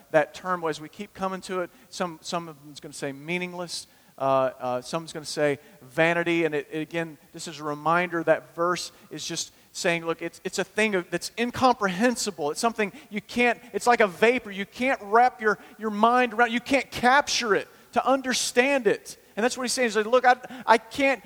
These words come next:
I can't understand why this happens and, and, and how it happens even at times, or why. But it happens nonetheless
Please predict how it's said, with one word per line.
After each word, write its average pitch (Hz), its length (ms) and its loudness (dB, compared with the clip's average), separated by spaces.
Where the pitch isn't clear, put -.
I 214 60 0
can't 285 200 2
understand 262 640 2
why 254 260 6
this 254 180 0
happens 247 460 2
and, 196 140 -6
and, 202 240 -2
and 196 120 4
how 285 360 6
it 226 80 0
happens 202 400 0
even 180 180 -4
at 156 120 -10
times, 135 420 -4
or 214 80 2
why. 254 500 2
But 151 100 -6
it 156 40 -8
happens 190 360 0
nonetheless 147 720 -2